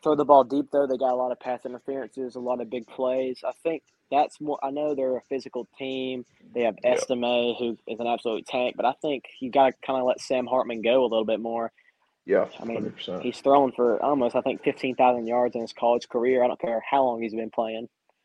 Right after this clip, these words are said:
Speaker 2: Same.
Speaker 1: He can, he can throw the ball, and I think they need to kinda let him loose a little bit more.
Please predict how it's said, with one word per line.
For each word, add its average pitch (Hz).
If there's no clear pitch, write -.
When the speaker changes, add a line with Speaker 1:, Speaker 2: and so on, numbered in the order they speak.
Speaker 2:
Same. 95
Speaker 1:
He 107
can, 110
he 123
can 120
throw 131
the 123
ball, 123
and 120
I 113
think -
they 120
need 117
to 110
kinda 123
let 120
him 113
loose 120
a 117
little 110
bit 107
more. 117